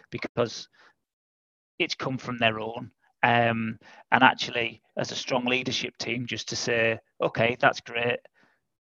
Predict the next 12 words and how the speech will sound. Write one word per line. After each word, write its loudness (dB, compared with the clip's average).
Have 4
a 4
look -4
at -10
this -6
problem, -2
do 2
what 2
you -2
need -2
to -8
do, 2